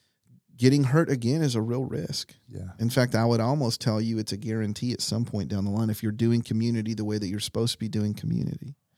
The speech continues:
Speaker 1: Uh, we were actually talking about this in a leader training on Sunday, um, where somebody asked, I thi-, I think it was Zach, you know, "What would you say to the person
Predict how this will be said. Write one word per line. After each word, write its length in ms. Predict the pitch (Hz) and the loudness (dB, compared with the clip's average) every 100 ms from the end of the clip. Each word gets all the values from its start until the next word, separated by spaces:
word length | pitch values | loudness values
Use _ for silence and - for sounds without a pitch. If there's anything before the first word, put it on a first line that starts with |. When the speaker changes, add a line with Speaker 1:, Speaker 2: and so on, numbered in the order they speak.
| _ _ _ _ _ _ _ - | _ _ _ _ _ _ _ -4
Speaker 1:
Uh, 300 | 95 95 92 | -2 -2 -2
we 140 | 117 117 | 2 4
were 60 | |
actually 220 | 117 - 107 | 4 2 0
talking 320 | 113 113 113 | -2 -2 -2
about 160 | 98 | -2
this 140 | 101 104 | -4 -6
in 40 | |
a 40 | 107 | -6
leader 240 | 117 110 | -4 -4
training 500 | - 107 107 107 104 - _ _ _ _ 104 | -2 -2 0 -2 -4 -10 _ _ _ _ -4
on 100 | 107 | 0
Sunday, 480 | - 139 107 87 - _ _ _ _ _ - | 2 2 2 -2 -8 _ _ _ _ _ -8
um, 460 | 117 - - - 110 _ _ _ _ - | -6 -4 -6 -8 -12 _ _ _ _ -16
where 240 | 110 110 | -4 -2
somebody 420 | 107 110 107 107 104 | 0 2 2 2 0
asked, 380 | 113 113 - | 0 0 -2
I 80 | 107 | -4
thi-, 80 | 104 | -6
I 80 | - 107 | -4 -4
think 60 | |
it 60 | 131 | -4
was 120 | 104 | -4
Zach, 400 | 110 107 85 - _ _ 98 | -4 -4 -6 -12 _ _ -10
you 80 | |
know, 240 | 90 82 - _ _ _ _ _ _ _ _ _ _ | -8 -8 -10 _ _ _ _ _ _ _ _ _ _
"What 480 | - - - 120 117 | -20 -20 -20 -2 2
would 140 | 127 123 | 4 4
you 60 | |
say 160 | 113 117 | 4 4
to 60 | 110 | 2
the 60 | |
person 460 | 107 110 107 107 | 2 0 2 0